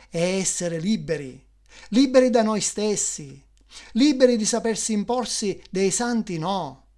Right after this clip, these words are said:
Liberi di lottare e compiere il bene che voglio e non il male che non voglio. Prenda la sua croce, abbiamo ascoltato. Prendere la propria croce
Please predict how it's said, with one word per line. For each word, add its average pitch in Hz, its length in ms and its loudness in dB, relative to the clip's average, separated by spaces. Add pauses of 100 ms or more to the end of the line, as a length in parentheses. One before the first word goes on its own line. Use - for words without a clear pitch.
(600)
Liberi 247 480 6
di 220 140 2
lottare 240 840 -2
e 170 220 -4
compiere 226 480 0
il 175 120 -4
bene 262 320 0
che 190 140 -2
voglio 262 600 -2 (120)
e 220 140 2
non 233 640 2 (160)
il 202 200 0
male 185 580 -4 (140)
che 196 140 -2
non 156 220 -2
voglio. 127 600 -12 (1800)
Prenda 208 380 4
la 180 120 2
sua 165 220 0
croce, 139 420 -6
abbiamo 131 520 -12 (120)
ascoltato. 127 720 -14 (500)
Prendere 262 500 2
la 160 120 -2
propria 156 340 -6
croce 131 760 -10